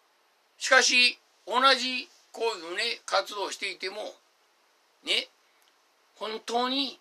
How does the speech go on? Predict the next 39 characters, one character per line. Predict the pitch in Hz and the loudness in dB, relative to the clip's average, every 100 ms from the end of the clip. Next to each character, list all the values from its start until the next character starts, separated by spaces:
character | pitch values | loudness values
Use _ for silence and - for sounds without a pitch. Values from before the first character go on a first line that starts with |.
| - | -10
み | 220 | -6
ん | 285 262 | -4 0
な | 156 | 0
が | 131 | 0
ね、 | 135 226 - | -2 -4 -8
み | 185 | -12
ん | 233 170 | -10 -2
な | 151 - - | -2 -2 -4
勉 | 196 262 | -6 -6
強 | - 190 147 | -6 -8 -6
し | |
て | - | -4
る | 254 | -6
ん | 254 254 | -8 -6
か | 202 | -2
な。 | 214 240 - - _ _ _ _ _ _ _ _ _ _ | 2 2 0 -4 _ _ _ _ _ _ _ _ _ _
社 | - 202 | 0 2
会 | 233 240 240 | 6 6 6
の | 180 | 0
人 | 233 226 | -2 0
た | 220 | 0
ち | 202 | 0
が | 180 | 0
ね、 | 202 226 - _ _ _ _ - | 0 -6 -10 _ _ _ _ -14
今、 | 208 220 226 233 _ _ _ _ | 0 6 6 6 _ _ _ _
ほ | 240 254 | -4 -2
と | 330 | -2
ん | 339 320 | -2 -2
ど | 285 202 | 0 0
の | |
人 | 160 - | -2 -4
た | - 185 | 2 2
ち | - | 2
が、 | 185 233 117 - _ _ _ _ _ _ _ _ _ _ _ _ | 2 4 4 -2 _ _ _ _ _ _ _ _ _ _ _ _
全 | 254 285 269 | 0 0 0
国 | - 233 285 | -4 -4 -4
民 | 294 294 | -4 0
が | 277 277 | 0 0
ね、 | 285 - | -2 -4